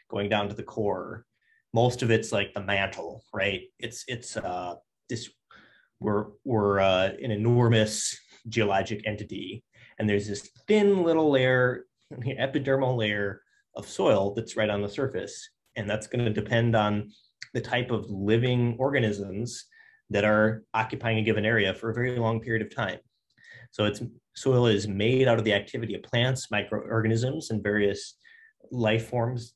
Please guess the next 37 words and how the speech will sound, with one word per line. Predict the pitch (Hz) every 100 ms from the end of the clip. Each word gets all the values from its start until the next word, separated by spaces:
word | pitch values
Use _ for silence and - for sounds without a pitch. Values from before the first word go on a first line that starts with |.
| _
animals | 120 104 110 113 117 107
or | 90
fauna | - 101 104 120
that | 120 -
live | 104
in | 98
the | 95
soil. | - 101 98 110 120 120 - _ _
As | - 143 151 139
that, | 147 143 - _
these | 123 135 131
things | - 131 117
then | 123 113 120
interact | 120 107 107 110 107 - _ _ _ _ _
with | 113 131 127
the | 117
weathering | 101 101 117 127 127 135 131
of | 107
the | - 101
geologic | - 123 120 113 110 110 110 107
material | 101 - 117 107 95 92 95 - - _ _ -
that | 107 -
underlies | 120 120 107 104 98 90
us. | 85 85 - - - _ _
So | - 92
no | 92
matter | 113 113
where | 107
you're | 131 139
standing, | 139 - 175 165 123 104
if | 101
you're | 107 101
on | 101 101
solid | - 113 113 120
ground, | 127 147 123 107 101 104 _ _ _ _
there's, | - - -
like, | 92 90